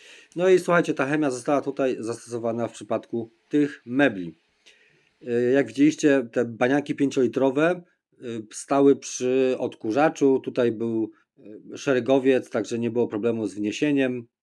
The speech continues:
E, po prostu zabrałem sobie te baniaki pięciolitrowe. Klient zobaczył napis, że jest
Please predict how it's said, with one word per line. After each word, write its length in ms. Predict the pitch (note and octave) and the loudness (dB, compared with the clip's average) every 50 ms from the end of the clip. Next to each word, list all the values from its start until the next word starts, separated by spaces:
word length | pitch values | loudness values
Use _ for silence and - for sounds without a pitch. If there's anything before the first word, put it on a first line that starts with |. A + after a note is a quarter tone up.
| _ _ _ _ _ _ _ _ - A#2 A#2 | _ _ _ _ _ _ _ _ -18 -14 -10
E, 120 | A2+ A2 | -10 -10
po 100 | F#2 G#2 | -10 -8
prostu 240 | G2 A2+ G#2+ - A#2 | -8 -8 -8 -6 -4
zabrałem 320 | G#2+ A2 G2+ G2+ G#2+ G#2+ G#2+ | -4 -2 -2 -2 -2 -2 -4
sobie 240 | - - G#2 G#2+ | -6 -6 -6 -6
te 120 | G#2 - G2+ | -6 -6 -8
baniaki 400 | F#2 G2+ G2 G2 F#2+ F#2 - G#2+ | -6 -6 -6 -6 -6 -8 -10 -8
pięciolitrowe. 640 | - A2 G#2 - A#2 A#2 A2+ C3+ C3+ A#2 F2+ F2+ E2+ - _ _ _ _ _ _ - _ _ _ | -6 -6 -4 -4 -4 -4 0 0 0 0 0 -4 -12 -16 _ _ _ _ _ _ -20 _ _ _
Klient 280 | - G#3+ G#3 F#3+ D#3+ C3+ | -4 0 2 4 4 2
zobaczył 640 | C3+ B2 C3 C3+ C3+ - - C3+ B2 A2+ A2 - _ _ - | 2 2 2 2 2 2 2 2 2 2 -2 -8 _ _ -8
napis, 760 | A#2+ B2+ C3 B2+ - - C3+ C#3+ D#3+ E3 D#3+ - - _ _ _ _ _ _ _ _ _ _ _ _ _ _ _ _ _ | -4 -2 -2 -2 0 2 2 2 2 2 -2 -12 -20 _ _ _ _ _ _ _ _ _ _ _ _ _ _ _ _ _
że 240 | - G2+ A2 C#3 C#3 | -14 -4 0 2 4
jest 300 | C3+ B2+ A#2+ A#2+ - - | 4 2 2 -2 -10 -18